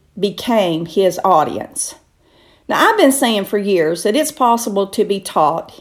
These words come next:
yet never learn. You see, our hearts have to be willing to receive Jesus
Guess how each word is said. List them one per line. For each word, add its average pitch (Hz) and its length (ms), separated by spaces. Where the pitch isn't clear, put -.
yet 175 300
never 170 300
learn. 139 460
You - 80
see, 262 220
our 220 100
hearts 285 480
have 240 240
to 233 80
be 196 160
willing 190 420
to - 140
receive 185 540
Jesus 170 640